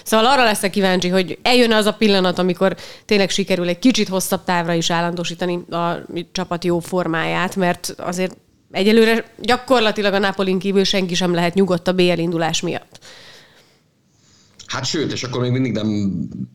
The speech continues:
Speaker 2: tudjuk, hogy mi lesz végül a Juventus pontjainak a sorsa, mert ugye mostanában, ö, azért lehetett egy-egy olyan véleményt, ö, olvasni, ilyen, ilyen, ilyen jogi, ö, dolgokkal foglalkozó emberektől, hogy eltörölni valószínűleg nem fogják, nem fogják visszakapni mind a tizenöt pontot,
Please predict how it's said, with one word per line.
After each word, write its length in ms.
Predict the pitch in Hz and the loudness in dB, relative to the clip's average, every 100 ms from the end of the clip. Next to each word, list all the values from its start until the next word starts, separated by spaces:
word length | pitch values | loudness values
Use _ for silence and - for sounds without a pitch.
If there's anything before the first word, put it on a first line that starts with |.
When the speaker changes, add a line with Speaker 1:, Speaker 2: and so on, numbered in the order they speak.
| - - | -18 -6
Speaker 2:
tudjuk, 300 | 113 104 110 | -4 -2 -2
hogy 100 | 110 | -2
mi 100 | 110 | -2
lesz 240 | 107 - | -4 -6
végül 200 | 104 110 | -4 -2
a 60 | 107 | 0
Juventus 440 | 113 101 98 98 | 0 0 -4 -6
pontjainak 540 | 104 101 101 104 101 | -4 -2 -2 -2 -4
a 40 | 101 | -4
sorsa, 640 | - 101 98 - 104 127 - - - | -4 -4 -4 -4 -4 -4 -6 -10 -8
mert 140 | 101 104 | -4 -2
ugye 120 | 107 | 0
mostanában, 760 | 110 107 117 107 104 107 104 | 0 -2 -4 -4 -2 0 0
ö, 400 | 107 107 104 104 | -2 -2 -2 -2
azért 380 | 104 104 104 104 101 131 - 90 87 - _ _ - - | -4 -4 -4 -4 -4 -4 -8 -16 -16 -18 _ _ -20 -8
lehetett 540 | 107 113 110 107 104 | -6 -6 -6 -8 -8
egy-egy 320 | 104 104 101 | -6 -4 -2
olyan 240 | 104 101 101 | -2 0 -2
véleményt, 640 | 101 101 101 101 101 101 | -2 -4 -4 -2 -4 -4
ö, 320 | 101 98 98 | -4 -2 -2
olvasni, 840 | 98 98 101 202 - - 98 98 95 69 64 82 | -2 0 0 -2 -4 -6 -4 -4 -4 -4 -4 -4
ilyen, 340 | 95 98 98 | -4 -4 -4
ilyen, 300 | 98 98 101 | -4 -6 -4
ilyen 160 | 95 98 | -4 -2
jogi, 480 | 123 120 113 107 107 - - - | 0 0 -2 -4 -6 -10 -12 -8
ö, 340 | 98 104 104 | -4 -2 0
dolgokkal 500 | 101 117 107 104 107 | 0 0 0 -2 -4
foglalkozó 560 | 104 110 110 107 101 104 | -4 -2 -2 -2 -4 -2
emberektől, 600 | 107 107 107 98 110 110 | 0 0 -2 -6 -4 -2
hogy 140 | 110 | -2
eltörölni 640 | 101 117 123 120 113 110 110 | -4 -4 -4 -2 0 0 -2
valószínűleg 440 | 107 104 - 107 | -2 -2 -4 -4
nem 100 | 120 | -2
fogják, 440 | 120 101 98 95 104 | -2 -2 -4 -4 -2
nem 160 | 110 | -2
fogják 260 | 113 101 101 | -2 -4 -4
visszakapni 580 | 123 - 98 101 95 104 | -4 -4 -6 -4 -2 0
mind 180 | 110 | 0
a 80 | 107 | -2
tizenöt 420 | 117 107 101 98 | -4 -4 -4 -4
pontot, 520 | 98 101 101 113 127 | -4 -4 -2 -4 -4